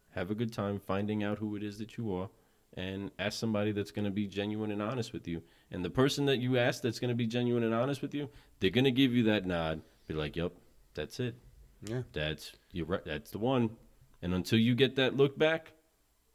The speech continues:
Speaker 1: keep scrubbing the list. And maybe you gotta give yourself that look back. But either way, find out who it is that you are.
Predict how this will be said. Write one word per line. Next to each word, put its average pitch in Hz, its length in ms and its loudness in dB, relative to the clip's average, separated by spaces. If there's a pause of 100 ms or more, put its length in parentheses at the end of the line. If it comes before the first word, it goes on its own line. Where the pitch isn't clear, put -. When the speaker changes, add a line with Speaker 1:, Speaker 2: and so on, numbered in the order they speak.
(260)
Speaker 1:
keep 123 200 -6
scrubbing 143 360 0
the 139 80 -4
list. 147 360 -4 (160)
And 82 140 -2
maybe 117 240 6
you 185 160 2
gotta 117 240 6
give 85 220 -2
yourself 82 360 -6
that 67 160 -8
look 78 200 -12
back. - 300 -12 (560)
But 80 200 -6 (200)
either 147 200 -2
way, 95 240 0 (280)
find 139 240 2
out 123 140 2
who 117 160 0
it 110 80 -2
is 107 140 -2
that 101 180 -10
you 98 140 -4
are. 92 180 -2